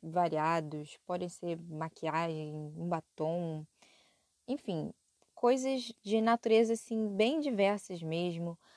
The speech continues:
A gente pode se inspirar com propagandas,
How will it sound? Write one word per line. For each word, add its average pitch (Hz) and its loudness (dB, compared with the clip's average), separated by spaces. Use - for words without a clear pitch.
A 196 -2
gente 262 0
pode 233 2
se 202 -10
inspirar 190 -6
com 175 -12
propagandas, 165 -4